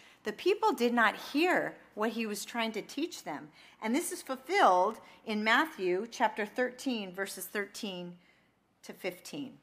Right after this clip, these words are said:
The next prophecy, the Messiah would be a stone that would challenge people and cause them to fall. That is found in Isaiah eight, verses fourteen, and I'll read that. "He will be a holy place,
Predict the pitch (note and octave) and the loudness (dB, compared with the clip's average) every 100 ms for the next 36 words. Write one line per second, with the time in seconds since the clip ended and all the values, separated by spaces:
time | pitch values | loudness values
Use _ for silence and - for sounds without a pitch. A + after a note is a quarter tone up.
0 | _ _ _ _ - - - - _ - | _ _ _ _ -20 -20 -20 -20 _ -4
1 | G#3 G#3 D#4 - - A3+ - G#3 - G#3 | 2 6 4 4 8 8 6 -4 -2 -2
2 | A3+ - G3+ G#3 G#3+ - A#3+ C4+ D#4+ A#3 | -2 -2 0 2 2 8 10 10 8 2
3 | A3 A3 G#3+ C#3+ E3+ - - B3+ A#3 E3+ | 0 0 0 0 -2 -2 6 8 8 6
4 | F3 F#3+ E3+ F#3 F3 - G#3 A3 G#3+ - | 2 4 4 4 -2 4 4 4 0 -2
5 | C#4 C#4 F3+ D#3+ - F3+ F3 - A3 B3 | -2 0 0 -2 -4 -6 -2 4 6 6
6 | - D#3 D3+ D3+ - A3 - B3+ A#3 C#3+ | 0 -2 -2 -6 -10 -8 4 8 8 6
7 | - - - - F#3 A3+ B3 - G3 E3+ | -6 -18 -8 8 10 10 6 8 10 10
8 | F3 A#3+ C4 G3 E3 D#3+ B3 C#4 _ _ | 8 2 -2 0 2 2 0 -4 _ _
9 | _ _ G3 F#3+ F3+ G3+ B3+ C4+ C#4 D#4+ | _ _ 4 4 6 6 6 4 4 2
10 | C#3+ - G#3 F#3 - - G#3 G3 - C#4+ | 2 -6 -4 -4 -6 -6 -4 -4 -4 -4
11 | E3+ - - - F3 F#3+ G#3+ C#4+ A#3+ C#3+ | -4 -8 -14 -4 2 2 2 0 2 0
12 | D3 - _ _ _ - - - _ - | 0 -8 _ _ _ -20 -20 -20 _ 0
13 | C#4 D#4+ C#4+ A#3+ A#3+ A#3+ - D#3+ - A#3 | 4 4 4 4 2 2 0 0 4 6
14 | A#3+ B3+ B3 A3+ G#3 D3 - - | 6 4 0 0 0 0 -4 -4